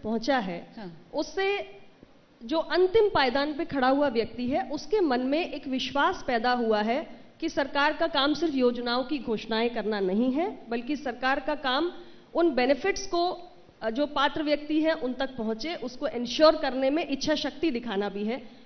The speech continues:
Speaker 1: तो इसलिए मुझे लगता है कि विकास की जो नई पहचान हमने उत्तर प्रदेश को दी है, इसको देखते हुए हमारा प्रदेश आज बीमारू राज्य से एक अलग श्रेणी में आ गया है। हमारे प्रदेश में एक ease of doing business की दृष्टि से देखिए,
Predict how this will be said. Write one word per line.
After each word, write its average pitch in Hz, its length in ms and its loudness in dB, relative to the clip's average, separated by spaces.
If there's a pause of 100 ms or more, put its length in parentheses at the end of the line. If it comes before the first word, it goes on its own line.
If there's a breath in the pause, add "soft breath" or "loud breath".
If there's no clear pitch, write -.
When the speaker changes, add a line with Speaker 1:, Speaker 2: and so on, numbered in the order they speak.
(120)
Speaker 1:
तो 359 60 -2
इसलिए 381 300 2
मुझे 415 240 6
लगता 370 280 0
है 415 120 0
कि 453 140 4
विकास 320 500 2
की 392 80 4
जो 381 100 2
नई 320 200 2
पहचान 311 500 0
हमने 285 220 2
उत्तर 277 240 2
प्रदेश 240 360 0
को 247 120 2
दी 208 200 0
है, 294 340 -2 (260 loud breath)
इसको 403 280 0
देखते 320 320 -2
हुए 330 220 4
हमारा 294 340 2
प्रदेश 285 400 -2
आज 277 180 0 (300)
बीमारू 247 460 0
राज्य 247 300 0
से 269 220 -2
एक - 400 -4
अलग 269 440 -2
श्रेणी 233 380 2
में 262 120 4
आ 202 140 0
गया 208 220 0
है। 226 220 -2
हमारे 240 300 0
प्रदेश 247 500 0
में 269 220 2
एक 240 380 -4
ease 277 180 4
of 302 220 0
doing 285 220 -2
business 262 360 0
की 277 100 -4
दृष्टि 240 340 -4
से 277 100 -6
देखिए, 240 440 -2